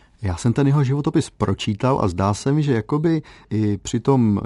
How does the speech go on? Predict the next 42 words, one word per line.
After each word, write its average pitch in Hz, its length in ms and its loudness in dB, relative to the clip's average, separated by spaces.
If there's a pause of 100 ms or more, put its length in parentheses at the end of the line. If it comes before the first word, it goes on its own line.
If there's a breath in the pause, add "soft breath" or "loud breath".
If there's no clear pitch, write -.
členství 135 500 -2
v - 60 -16
K 131 220 0
S - 160 -6
Č 120 320 -2
to 127 160 0
nebyla 117 680 2
taková 113 420 -2
jednolitá 107 600 0
cesta 113 680 -4
nahoru, 104 680 0
ale 107 120 -4
že 98 80 -8
to 113 80 -6
byly 123 140 -2
pořád 117 380 -2
vlny, 98 380 0
že 95 200 -4 (220)
někam 113 380 -2
se 135 240 0 (220 soft breath)
dopracoval, 123 720 0
pak 113 180 -2
ho 135 120 4
opět 120 280 0
srazili, 110 560 0
on 107 140 -2
zase 101 280 -2
se 120 140 -2
někam 120 260 -2
vypracoval, 117 600 -4
takže 117 280 0 (420 loud breath)
řekněme, 135 460 0
když 104 220 -4
bychom 139 340 2
šli 135 280 0
k - 80 -18
tomu 107 220 -2
prvnímu 120 400 2
vrcholu, 127 400 0
ten 123 180 -2
byl 131 160 2
kdy? 104 340 -4